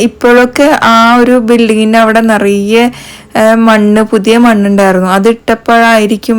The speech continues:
എനിക്ക് തോന്നുന്നു, അത് ബിൽഡിങ്, ഏ, എടുത്ത് കളഞ്ഞപ്പോൾ ഫുള്ള് നിരത്തിയില്ലേ, അപ്പോഴാണ് തോന്നുന്നു ഇപ്പോൾ അവിടെ കൂർക്കയൊക്കെ വരുന്നുണ്ട്. ഇനിയിപ്പോൾ എന്താണതോ, ആ, ത-, എന്താ പറയുക, ഓപ്പൺ ചെയ്ത് നോക്കിയാലേ അറിയുള്ളൂ കേട്ടോ നമുക്ക് എന്താണ് അതിൻ്റെ അവസ്ഥ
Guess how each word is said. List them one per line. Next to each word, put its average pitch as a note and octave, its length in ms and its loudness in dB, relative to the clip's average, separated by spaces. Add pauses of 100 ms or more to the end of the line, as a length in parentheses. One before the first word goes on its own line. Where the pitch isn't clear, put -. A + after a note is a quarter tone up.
എനിക്ക് G#3 260 -4
തോന്നുന്നു, G3+ 340 -2
അത് G3+ 120 0 (520)
ബിൽഡിങ്, A3 460 0 (200)
ഏ, A3 40 2 (280)
എടുത്ത് G3+ 280 -2
കളഞ്ഞപ്പോൾ G#3 500 -2 (160)
ഫുള്ള് A3 340 -2
നിരത്തിയില്ലേ, F#3+ 640 -2 (640)
അപ്പോഴാണ് A3+ 380 0 (100)
തോന്നുന്നു G3+ 380 0
ഇപ്പോൾ G#3+ 200 -2
അവിടെ G#3 220 -2 (120)
കൂർക്കയൊക്കെ A#3 680 0
വരുന്നുണ്ട്. F3+ 540 -2
ഇനിയിപ്പോൾ G3 400 -2
എന്താണതോ, G3+ 640 -2 (480)
ആ, G3+ 40 -2 (440)
ത-, - 120 0 (120)
എന്താ G3+ 220 0
പറയുക, G#3 260 0
ഓപ്പൺ F#3+ 240 0 (140)
ചെയ്ത് A#3 180 -2 (100)
നോക്കിയാലേ G#3+ 480 2 (120)
അറിയുള്ളൂ G3+ 480 2
കേട്ടോ F#3+ 200 -2 (140)
നമുക്ക് F#3+ 320 -4
എന്താണ് G3+ 320 -6
അതിൻ്റെ G3+ 260 -2
അവസ്ഥ F#3 320 -6